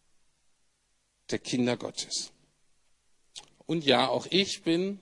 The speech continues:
überzeugt, dass weder Tod noch Leben, weder Engel noch unsichtbare Mächte, weder Gegenwärtiges noch Zukünftiges,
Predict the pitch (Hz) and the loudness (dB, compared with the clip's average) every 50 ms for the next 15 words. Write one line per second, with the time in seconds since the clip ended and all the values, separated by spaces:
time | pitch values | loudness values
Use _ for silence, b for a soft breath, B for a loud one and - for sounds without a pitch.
0 | - - - 156 160 160 - - - 156 127 117 113 - - - - - - - | -16 -10 -8 -2 -2 -2 -2 -2 -4 -4 -4 -4 -6 -10 -16 -12 -10 -10 -10 -10
1 | - _ _ _ _ _ _ _ b b b b b - 127 123 - 135 135 123 | -14 _ _ _ _ _ _ _ b b b b b 6 6 8 12 12 12 12
2 | 120 - - - 190 196 214 208 214 214 208 - 190 170 170 170 170 175 180 180 | 12 12 12 12 12 12 12 12 12 12 12 12 12 12 12 12 12 12 10 6
3 | 185 185 - - 127 123 123 117 - - 156 180 190 196 196 185 175 - 170 185 | 2 0 6 8 10 10 10 8 10 10 10 12 12 12 12 12 10 12 12 12
4 | 190 185 180 175 - - 160 165 160 160 160 151 143 139 123 - - 139 127 131 | 12 12 12 10 12 10 10 12 12 12 12 12 12 12 10 8 8 8 10 12
5 | 147 147 156 147 139 156 180 202 233 240 233 208 202 190 190 185 - 190 180 190 | 12 12 12 12 12 12 12 12 12 12 12 12 12 12 12 12 10 8 8 8
6 | 175 - 175 156 139 - - - - 233 220 - - 208 208 202 196 - - 208 | 8 10 10 8 8 8 6 8 8 8 6 12 12 12 12 12 6 4 2 8
7 | 196 208 202 190 - - | 12 12 12 12 10 0